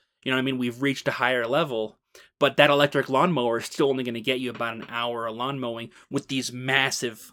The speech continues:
honking batteries on top. Those aren't your classic DeWalt batteries,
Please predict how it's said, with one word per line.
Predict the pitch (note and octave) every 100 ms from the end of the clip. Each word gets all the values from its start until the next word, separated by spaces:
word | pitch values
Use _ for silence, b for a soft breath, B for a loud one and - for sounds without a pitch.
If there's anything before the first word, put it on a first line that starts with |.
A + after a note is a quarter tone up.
| _ -
honking | C3 C3 C3 A#2+
batteries | A#2+ C3 B2+ A2 A2
on | G2+ F#2+
top. | A2 -
Those | B2+ D3 C#3+
aren't | C3+ A#2+
your | A#2
classic | - B2 B2 B2 A2
DeWalt | A2 A2 A2+ C#3+
batteries, | C#3+ C3+ G#2 G#2 F#2+